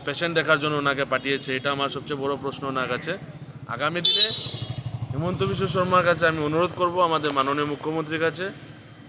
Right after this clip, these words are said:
উনি যাতে এই, এ, ইস্যুতে স্বতঃস্ফূর্ত হয়ে ওনার, এ, যে ডক্টর রয়েছেন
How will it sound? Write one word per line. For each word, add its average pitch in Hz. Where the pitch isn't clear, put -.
উনি 175
যাতে 175
এই, 170
এ, 127
ইস্যুতে 151
স্বতঃস্ফূর্ত 170
হয়ে 165
ওনার, 165
এ, 139
যে 151
ডক্টর 156
রয়েছেন 160